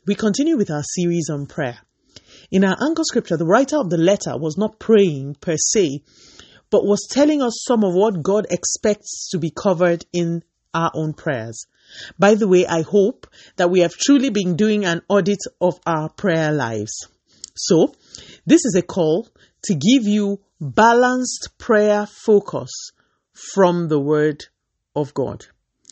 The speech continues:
Today's prayer focus is one that if we inculcate, the Lord will be pleased with us.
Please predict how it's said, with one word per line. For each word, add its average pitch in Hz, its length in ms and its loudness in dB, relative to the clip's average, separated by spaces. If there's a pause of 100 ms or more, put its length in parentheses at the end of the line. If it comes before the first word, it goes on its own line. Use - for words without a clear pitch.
(320)
Today's 240 480 2
prayer 254 240 2
focus 175 480 -4
is 175 160 -6
one 175 520 -2 (220)
that 165 240 0
if 175 200 -2
we 175 160 -2
inculcate, 247 800 0 (340)
the 185 140 0
Lord 196 300 4
will 180 300 4
be 160 140 -4
pleased 175 460 -6
with 147 160 -6
us. 107 160 -10